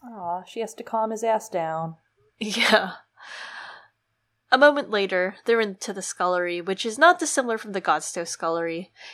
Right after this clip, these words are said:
Speaker 2: He huddles near the range to get warm and worries he'll never be warm again, and he'll blow his cover looking for Lyra.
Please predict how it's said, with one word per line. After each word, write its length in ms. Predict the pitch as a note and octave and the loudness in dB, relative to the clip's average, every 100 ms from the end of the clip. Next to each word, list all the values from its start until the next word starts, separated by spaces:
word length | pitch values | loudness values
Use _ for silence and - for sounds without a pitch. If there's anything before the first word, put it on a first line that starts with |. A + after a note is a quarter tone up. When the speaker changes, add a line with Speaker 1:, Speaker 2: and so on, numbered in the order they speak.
| - | -6
Speaker 2:
He 140 | B3 | 0
huddles 340 | B3+ D#4 E4 C#4+ | 6 6 4 0
near 100 | C#4 | 0
the 120 | C4 | 0
range 320 | G3 F3 A3 | 0 -2 -4
to 80 | - | -2
get 240 | G3 - | -2 -2
warm 260 | F3+ E3+ E3+ | -2 0 0
and 220 | F3 E3+ E3 | -4 -6 2
worries 380 | A3+ C#4 C#4 | 6 6 2
he'll 120 | - C#4 | -4 -2
never 300 | B3+ C#4+ D4 | 0 2 0
be 140 | C4+ | -2
warm 300 | A3 F#3 F3 | -4 -4 -4
again, 400 | F#3 A#3+ C4+ G#3+ | -4 -4 -2 -2
and 140 | F3+ A3 | -4 -4
he'll 160 | A#3 | -2
blow 220 | A3 A#3 | 2 4
his 120 | B3+ C4 | 4 0
cover 380 | - F3+ F#3+ | -2 -2 -2
looking 340 | A3 F3+ F3+ F#3+ | -6 -8 -8 -10
for 140 | G3+ | -6
Lyra. 500 | F#3+ G#3+ A#3 G3 G3 | -2 -2 0 -4 -6